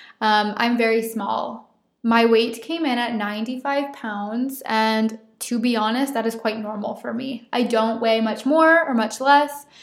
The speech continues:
I can say that being nauseous probably has led me to lose a little bit, not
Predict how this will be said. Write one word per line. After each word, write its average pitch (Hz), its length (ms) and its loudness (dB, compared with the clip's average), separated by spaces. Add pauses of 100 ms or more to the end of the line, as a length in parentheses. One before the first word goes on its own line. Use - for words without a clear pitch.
(440)
I 247 560 6
can 294 460 -2
say 208 400 -2
that 214 180 0
being 220 240 -2
nauseous 214 480 -4
probably 214 540 0
has 208 240 -4
led 202 180 -2
me 208 140 -6
to 220 160 -6
lose 208 320 -8
a 220 80 -4
little 240 320 -4
bit, 294 260 0 (400)
not 214 580 -4